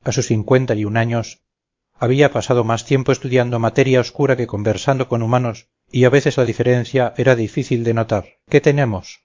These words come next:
preguntó, ajustándose las gafas de lectura.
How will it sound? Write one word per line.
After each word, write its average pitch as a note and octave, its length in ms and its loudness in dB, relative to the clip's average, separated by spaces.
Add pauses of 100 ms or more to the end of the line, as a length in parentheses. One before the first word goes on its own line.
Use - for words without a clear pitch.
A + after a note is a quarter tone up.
preguntó, A#2 760 2
ajustándose C3 640 -4
las A#2 180 -2
gafas B2 360 2
de A2+ 80 -2
lectura. - 480 -8